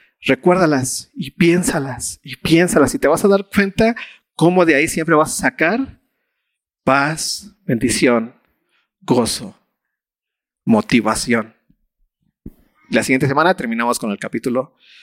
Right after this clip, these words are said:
doce. Señor, gracias, gracias por este tiempo, gracias por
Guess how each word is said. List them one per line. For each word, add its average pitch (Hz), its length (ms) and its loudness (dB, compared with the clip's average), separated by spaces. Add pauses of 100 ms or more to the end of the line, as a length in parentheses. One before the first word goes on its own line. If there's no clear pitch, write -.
(300)
doce. - 360 -4 (680)
Señor, 160 280 2
gracias, 254 580 2
gracias 151 260 -2
por 147 120 2
este 147 140 0
tiempo, 208 420 2 (960)
gracias 139 340 -2
por 131 260 2